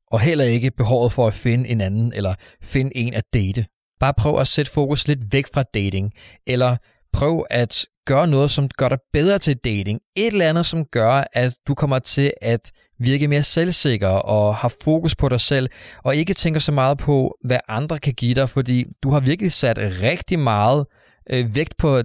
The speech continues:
hende her pigens skulder, altså masser af ansvar på, at hun skal gøre dig glad. Og hun kan selvfølgelig ikke leve op til det på nogen måder, og det skal hun heller ikke. Det er dig, og det er dit ansvar for at gøre dig glad. Og hvis det så er, at du skal blive bedre til at kunne date eller et eller andet, så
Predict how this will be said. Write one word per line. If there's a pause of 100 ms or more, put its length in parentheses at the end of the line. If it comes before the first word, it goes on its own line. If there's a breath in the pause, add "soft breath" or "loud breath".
(120)
hende
her
pigens
skulder,
altså
masser
af
ansvar
på,
at
hun
skal
gøre
dig
glad. (380)
Og
hun
kan
selvfølgelig
ikke
leve
op
til
det
på
nogen
måder, (120)
og
det
skal
hun
heller
ikke. (440 soft breath)
Det
er (120)
dig,
og
det
er
dit
ansvar
for
at
gøre
dig
glad.
Og
hvis
det
så
er,
at
du
skal
blive
bedre
til (500 loud breath)
at (120)
kunne (100)
date
eller
et
eller
andet,
så